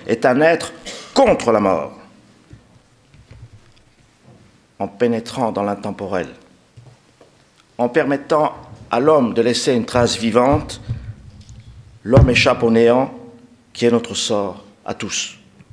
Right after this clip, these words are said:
La création est l'arme que l'homme utilise dans la lutte qui nous, qui nous oppose jour après jour au chaos. Cependant,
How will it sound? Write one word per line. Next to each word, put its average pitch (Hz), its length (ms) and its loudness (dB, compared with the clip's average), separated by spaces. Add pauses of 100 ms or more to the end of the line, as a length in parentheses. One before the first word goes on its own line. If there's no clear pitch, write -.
(2250)
La 107 100 -6
création 110 640 -6 (800)
est 87 60 -14
l'arme 104 360 -8
que 95 140 -12
l'homme 127 480 0
utilise 107 520 -6
dans 90 120 -4
la 87 100 -2
lutte - 400 -4 (540)
qui 110 160 -2
nous, 113 120 0
qui - 360 -10
nous 110 180 -4
oppose 127 500 -4 (200)
jour 143 320 -4
après 113 240 -6
jour 113 400 -8 (1160)
au 101 80 -2
chaos. 107 440 0 (2750)
Cependant, 98 640 -10